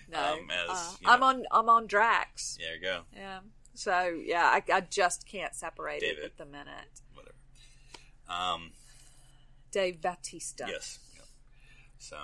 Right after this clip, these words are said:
Speaker 2: but anyway, so yeah, I, uh, I don't know if, if, if you've, if you watched,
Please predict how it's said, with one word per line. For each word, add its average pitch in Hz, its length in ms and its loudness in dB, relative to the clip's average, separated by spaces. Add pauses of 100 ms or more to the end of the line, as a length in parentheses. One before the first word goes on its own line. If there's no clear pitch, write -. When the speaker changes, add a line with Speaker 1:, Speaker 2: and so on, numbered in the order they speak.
(200)
Speaker 2:
but 190 100 2
anyway, 147 180 0
so 226 140 -2
yeah, 220 220 -2
I, 202 200 4
uh, 208 220 2
I 214 100 10
don't 262 120 4
know 240 180 2
if, 135 120 0
if, 143 240 0
if 147 200 -2
you've, 156 340 -6 (380)
if 110 160 -14
you 143 100 -6
watched, - 600 0